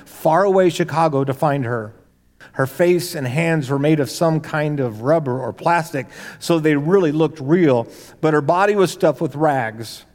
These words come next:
to feel soft and squeezable like a real baby. When my aunt looked in the display window at Marshall Field's and found Pandy, she knew she had found something very good.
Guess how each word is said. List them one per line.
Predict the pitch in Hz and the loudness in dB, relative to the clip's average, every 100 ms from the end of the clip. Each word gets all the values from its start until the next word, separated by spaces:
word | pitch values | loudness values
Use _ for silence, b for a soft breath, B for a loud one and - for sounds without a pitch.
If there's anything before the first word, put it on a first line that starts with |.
| _ | _
to | 127 | -12
feel | - 127 | -8 -8
soft | - 170 131 104 - - | -2 0 0 -2 -10 -14
and | - 113 | -12 -10
squeezable | - 165 139 123 107 98 92 b b _ _ - | -4 -2 0 -2 -4 -6 -10 b b _ _ -8
like | 117 110 | -6 -4
a | |
real | 110 131 113 | -4 -2 -2
baby. | 98 104 107 113 - _ _ _ _ B B | -4 -8 -12 -20 -20 _ _ _ _ B B
When | 156 | 0
my | 151 | 0
aunt | 156 156 165 151 | 0 -2 -2 0
looked | 170 165 - | 0 0 -4
in | - 151 | -6 -2
the | 147 | -2
display | 135 - 175 165 | -4 -2 2 2
window | 147 147 135 139 | 2 0 0 -2
at | 131 139 | -4 -2
Marshall | 139 151 151 147 | 0 0 -2 -4
Field's | 165 147 131 123 - - | 0 2 2 -2 -10 -10
and | 135 131 | -10 -2
found | 160 143 | 0 0
Pandy, | - 165 147 127 120 120 b _ | -2 -2 -2 -2 -6 -10 b _
she | - 151 | -4 0
knew | 156 147 123 | 2 2 0
she | - 139 | -4 -8
had | 117 | -6
found | 156 143 127 | -4 -2 -4
something | - - 143 127 123 110 110 120 | -6 -6 -6 -6 -10 -10 -12 -8
very | 131 139 120 104 110 117 | -4 -4 -4 -8 -12 -6
good. | 135 131 110 123 139 | -2 -2 -4 -14 -18